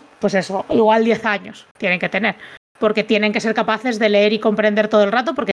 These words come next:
es cierto que las cartas tienen. Pero bueno, con adultos eso no es un problema, entonces adultos para iniciarles, tal, todo está escrito por todas partes, todo tiene ayuditas y lo que hacen las tiendas, que donde colocas los trabajadores está explicadito.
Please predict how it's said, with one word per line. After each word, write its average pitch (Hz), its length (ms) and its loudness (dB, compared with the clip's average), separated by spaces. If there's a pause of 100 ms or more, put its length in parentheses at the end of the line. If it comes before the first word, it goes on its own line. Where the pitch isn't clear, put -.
(120)
es 190 140 -4
cierto 220 260 2
que 254 60 0
las 202 140 -4
cartas 202 300 -4
tienen. 180 160 -6 (640)
Pero 226 140 4
bueno, 202 160 4
con 190 80 0
adultos 214 580 2 (160)
eso 254 260 2
no 214 100 0
es 202 60 -2
un 202 100 -2
problema, 233 360 2
entonces 220 540 -2 (920)
adultos 220 760 2
para 214 180 -2
iniciarles, 269 540 -2
tal, 370 180 4 (300)
todo 226 200 2
está 202 200 -2
escrito 269 520 2
por 208 140 0
todas 190 280 -2
partes, 262 500 0
todo 214 160 2
tiene 214 200 2
ayuditas 269 840 0 (120)
y 196 480 2 (880)
lo 226 180 4
que 262 60 -2
hacen 240 280 2
las 226 400 0
tiendas, 233 640 2
que 233 100 -4
donde 220 160 2
colocas 208 280 2
los 208 100 -2
trabajadores 214 460 0
está 202 160 -4
explicadito. 294 920 0